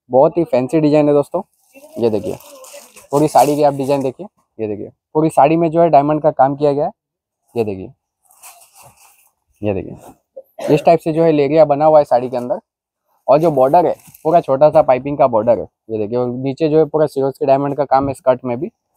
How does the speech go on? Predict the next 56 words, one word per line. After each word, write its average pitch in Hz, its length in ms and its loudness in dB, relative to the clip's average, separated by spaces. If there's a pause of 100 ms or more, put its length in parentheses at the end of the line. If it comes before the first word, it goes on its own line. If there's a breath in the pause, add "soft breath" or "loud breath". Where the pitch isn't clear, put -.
(200)
ये 110 160 -6
देखिए 123 260 -2
एकदम 165 240 0
fancy 131 340 -4
collection 156 400 -2
है 147 60 -4
दोस्तों, 147 260 -4
party 123 300 0
wear 143 160 -2
collection 135 400 -4
है। 175 60 -10 (520)
ये 104 100 -4
देखिए 95 240 -10 (560)
कैसे 170 260 0
भी 180 100 0
आप 170 160 2
इसको 165 180 -6
यूज़ 147 240 -4
कीजिए 151 260 -6
ख़राब 120 320 2
नहीं 120 100 -6
होगा। 117 140 0
और 120 80 2
जो 127 120 -4
blouse 120 300 2
आने 156 140 0
वाला 156 160 2
है 143 60 0
वो 143 120 -2
भी 147 100 -2
आप 135 120 2
देखिए 139 240 -8
contrast 135 440 0
में 156 100 -4
fancy 120 320 -10
blouse 127 200 -2
दिया 110 200 -8
गया 104 100 -12
है 101 40 -12
इसके 98 180 -20
अंदर। 82 140 -16 (500)
ये 101 100 -4
देखिए 82 220 -10
इस 104 180 -12
type 90 120 -8
से - 140 -20 (760)
बहुत 147 240 2
ही 170 80 0
fancy 131 340 -4
collection 147 380 -2
है 143 80 -4
दोस्तों, - 280 -8 (200)
आप 117 100 0
देखिए। 123 320 -6
ये - 1000 -14
देखिए - 260 -12